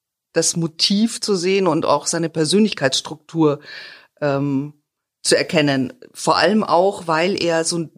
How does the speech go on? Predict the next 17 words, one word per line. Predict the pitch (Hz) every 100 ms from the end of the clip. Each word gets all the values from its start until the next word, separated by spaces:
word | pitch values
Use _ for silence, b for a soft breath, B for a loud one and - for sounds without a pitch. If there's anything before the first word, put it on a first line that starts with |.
| - - _
totaler | - 180 170 170 208 196
Durchschnittstyp | 196 254 - - 156 - - - 147
ist. | - -
Also | 127 147
er | 165
hat | 165 165
wirklich, | 240 254 214
er |
hat | 185
so | - 185
ein, | 180 175 B B B B B B -
so | -
ein | 165 160 - 92 - - _ _ _ _
weiches | 160 156 175 190 220 226 208 -
Gesicht | - 180 202 240 - -
mit, | 202 185 185
mit | 190 185